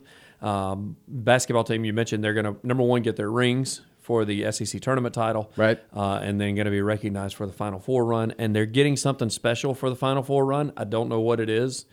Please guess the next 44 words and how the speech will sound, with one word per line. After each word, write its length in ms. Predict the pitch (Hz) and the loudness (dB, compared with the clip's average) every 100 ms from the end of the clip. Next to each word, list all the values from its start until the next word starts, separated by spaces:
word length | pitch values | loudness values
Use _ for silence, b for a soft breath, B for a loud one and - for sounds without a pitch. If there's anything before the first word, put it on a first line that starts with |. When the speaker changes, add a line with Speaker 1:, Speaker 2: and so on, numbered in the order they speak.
| b b b | b b b
Speaker 1:
Um, 640 | 107 101 98 98 98 101 - | -2 0 0 -2 -4 -6 -6
and 120 | 110 | -6
I 80 | 98 | -2
don't 180 | 117 117 | 0 2
know 140 | 117 | 4
if 80 | 113 | 4
that's 160 | 110 110 | 0 -4
been 180 | 123 113 | -2 -2
released 640 | 104 104 110 - - - - | -2 -2 -4 -6 -12 -18 -10
yet 240 | 120 110 | -4 -2
or 60 | 98 | -2
not. 280 | 98 113 113 | -2 -4 0
But 60 | |
Speaker 2:
I 20 | 123 | 2
Speaker 1:
they 40 | |
Speaker 2:
hadn't 100 | 139 123 | 2 0
Speaker 1:
s-, 60 | |
Speaker 2:
seen 220 | - 120 101 | 0 -2 -4
it. 140 | - - | -8 -2
Speaker 1:
they 120 | 113 | -2
said 260 | 107 120 117 | 2 2 4
that, 340 | 110 - - | 2 0 -4
uh, 420 | 113 104 101 98 95 - - | -2 0 0 -2 -6 -12 -2
not 140 | 117 | 2
only 180 | 117 113 | 2 2
were 100 | 107 | 0
they 120 | 104 | 0
getting 200 | 104 110 | -2 -2
their 120 | 107 104 | -2 -4
rings 320 | 107 101 101 | -4 -6 -8
for 500 | - 110 107 98 98 b b - | -6 -2 -2 -2 -6 b b -12
the 60 | |
tournament, 440 | 101 147 123 104 98 | 0 2 2 -2 -4
but 80 | 104 | -2
they 80 | |
were 120 | 104 101 | -2 -2
getting 220 | 101 95 | -4 -6
something 400 | - 120 120 107 | -4 -4 -2 -4
else 280 | 101 98 - | -4 -6 -10
for 200 | - 104 | -10 -10
the 80 | 95 | -8
Final 260 | 98 90 | -8 -8
Four 220 | 90 95 85 | -8 -8 -8
run. 260 | 82 92 | -10 -14